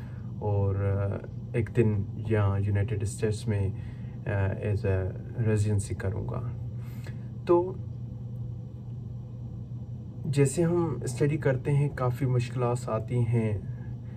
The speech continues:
कि कहाँ से start करना चाहिए, क्या नहीं करना चाहिए, किस चीज़ को importance देनी चाहिए, किसी चीज़ को नहीं देनी चाहिए। और अगर आपने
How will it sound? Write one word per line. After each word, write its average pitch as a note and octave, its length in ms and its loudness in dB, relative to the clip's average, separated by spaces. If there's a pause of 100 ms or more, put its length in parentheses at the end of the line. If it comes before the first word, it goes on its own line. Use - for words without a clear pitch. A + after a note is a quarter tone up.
(120)
कि A#2+ 140 2
कहाँ A2 280 2
से A#2 180 0
start A2 340 0
करना A2 300 2
चाहिए, G#2+ 340 0
क्या A2 300 0
नहीं A2+ 300 2
करना A2 360 0
चाहिए, G2+ 380 0
किस - 320 -2
चीज़ B2 220 0
को B2 100 2
importance A2+ 420 2
देनी G#2+ 260 2
चाहिए, G2+ 360 0
किसी - 280 -6
चीज़ B2 240 -2
को - 120 -2
नहीं G#2+ 240 2
देनी G#2+ 260 2
चाहिए। F#2 460 0 (1120)
और C#3 500 4 (360)
अगर B2+ 240 2
आपने B2+ 560 4